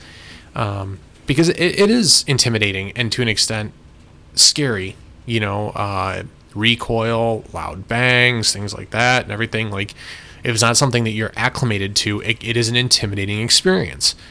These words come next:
I think, again, that says a lot about Robbie's instructor, that he has that personality and things were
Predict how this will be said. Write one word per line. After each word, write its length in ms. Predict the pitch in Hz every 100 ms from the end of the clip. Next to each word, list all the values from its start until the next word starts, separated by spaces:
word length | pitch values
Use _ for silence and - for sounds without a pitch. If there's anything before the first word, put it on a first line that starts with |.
| - - -
I 100 | 123
think, 220 | 117 113
again, 300 | 120 143 104
that 140 | 101
says 140 | - 104
a 60 |
lot 160 | 101 98
about 160 | 95 95
Robbie's 340 | 92 95 -
instructor, 540 | 90 - 92 95 98
that 180 | 95 92 - - - - - - - - -
he 180 | - 113
has 180 | 113 107
that 140 | 104
personality 600 | 117 107 110 95 98 107
and 100 | 104
things 240 | 104 101
were 380 | 104 98 95 95